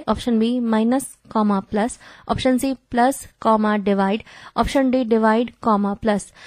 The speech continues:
उत्तर ऑप्शन डी डिवाइड, कॉमा, प्लस। कोष्ठक प्रारंभ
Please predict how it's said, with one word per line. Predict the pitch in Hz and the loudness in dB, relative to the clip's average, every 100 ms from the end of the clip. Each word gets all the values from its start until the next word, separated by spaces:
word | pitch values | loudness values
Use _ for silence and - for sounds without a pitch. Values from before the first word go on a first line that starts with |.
| - - | -8 -2
उत्तर | 240 262 262 | 2 4 2
ऑप्शन | - 262 254 | 2 0 2
डी | 262 | 0
डिवाइड, | 226 214 214 220 - | 2 2 2 0 0
कॉमा, | 208 196 190 | 0 0 -2
प्लस। | - 190 254 - _ _ _ _ _ _ _ _ _ _ _ _ _ _ - | -2 -2 -4 -8 _ _ _ _ _ _ _ _ _ _ _ _ _ _ 0
कोष्ठक | 254 - 285 - | 0 2 -2 0
प्रारंभ | 240 233 226 254 | 2 4 2 0